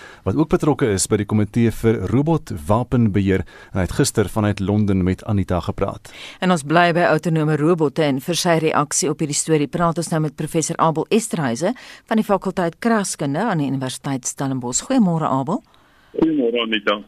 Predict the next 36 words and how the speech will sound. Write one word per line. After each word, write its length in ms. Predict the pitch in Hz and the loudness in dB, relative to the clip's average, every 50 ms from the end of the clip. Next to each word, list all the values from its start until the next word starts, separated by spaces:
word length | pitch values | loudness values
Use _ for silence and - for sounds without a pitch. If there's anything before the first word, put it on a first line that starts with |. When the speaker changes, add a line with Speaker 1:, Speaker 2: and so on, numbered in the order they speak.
| _ _ _ - - - - - | _ _ _ -20 -18 -18 -8 0
Speaker 2:
Jy 80 | - 247 | 0 2
het 80 | 262 | 4
nou 120 | - 294 - | 4 4 4
geluister 440 | - 320 247 220 220 247 233 - 392 | 4 4 6 6 6 4 2 2 2
na 120 | 349 311 | 2 2
die 120 | 277 254 | 2 2
vorige 360 | - - 262 247 233 208 226 - | 4 4 4 4 4 2 2 2
insetsel. 680 | 202 220 - - - 202 185 - - - 214 233 277 - - - - - _ | 2 2 2 2 2 2 2 0 0 2 2 2 0 -2 -8 -18 -20 -4 _
Is 260 | - - 427 403 - | 2 4 4 2 2
die 260 | - 233 311 311 302 262 | 4 8 8 10 10 10
robottegnologie 1080 | 226 240 226 214 269 277 - - 254 240 - - 233 220 226 214 - - 269 233 - | 10 8 8 8 6 2 2 2 2 2 4 4 4 4 4 2 2 2 2 4 4
al 100 | - 202 | 4 2
so 240 | 190 - - - 294 | 2 2 2 2 2
ontwikkel 680 | 226 208 220 180 165 147 190 202 196 - 165 131 - - - - - - - | 4 2 2 2 2 2 2 2 2 2 0 0 0 -4 -12 -20 -20 -14 -2
dat 140 | - 196 190 | 2 4 4
dit 140 | 185 185 - | 4 4 4
in 60 | 202 | 4
die 120 | 196 196 | 4 4
veld 300 | - - 208 190 185 175 | 4 4 4 4 4 2
gebruik 360 | - - 175 165 165 160 165 - - | -2 -4 0 2 2 2 2 0 0
kan 260 | - 190 170 165 151 | 2 2 2 2 0
word? 440 | 123 110 - 98 - - - - - _ _ _ _ _ _ _ _ _ _ - - _ _ _ | -2 -6 -8 -12 -12 -14 -18 -20 -20 _ _ _ _ _ _ _ _ _ _ -20 -20 _ _ _
Speaker 3:
Wel, 260 | - 175 180 160 123 | 2 2 2 2 2
dele 280 | 110 143 170 190 202 | 0 2 2 0 0
daarvan 520 | 175 151 135 127 131 - - 135 131 123 120 | 0 0 0 0 -2 0 0 0 0 0 -2
is 120 | 110 101 | -2 -2
definitief 640 | - 123 131 - - 196 180 151 - 127 120 - - | 0 0 0 0 -2 -2 -2 0 -2 -2 -4 -4 -4
al 180 | - - 110 101 | -4 -2 0 2
so 220 | - - 131 123 | 2 2 2 0
ontwikkel 520 | 120 110 107 101 92 107 107 - 117 120 | 0 0 0 2 2 0 0 0 0 0
dat 120 | 110 110 104 | 2 2 2
dit 140 | 107 104 - | 0 0 -2
gebruik 400 | - 98 - 90 98 113 135 - | -8 -6 0 2 2 2 2 0
kan 180 | - 135 120 104 | -4 -4 -2 0
word, 280 | 98 101 98 92 92 - | 0 2 0 0 -2 -4
maar 220 | - 107 104 104 | -2 0 0 0